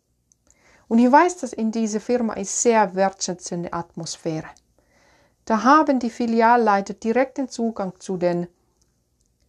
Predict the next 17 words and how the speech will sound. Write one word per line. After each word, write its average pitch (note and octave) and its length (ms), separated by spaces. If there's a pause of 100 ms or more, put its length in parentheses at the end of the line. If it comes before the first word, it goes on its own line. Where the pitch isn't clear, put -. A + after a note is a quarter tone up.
(380)
Chef - 500
von F3+ 200
der F3+ 100
ganzen F3 320
Firma D#3 400 (1700)
und F#3 160
zu G3 120
den F#3 120
Chef, F#3 300
die F3+ 120
diese F3 280
Filialleiter D#3 960 (640)
betreut, D#3+ 560 (220)
weiß E3+ 180
jetzt E3 160
nicht E3 160
so B2+ 240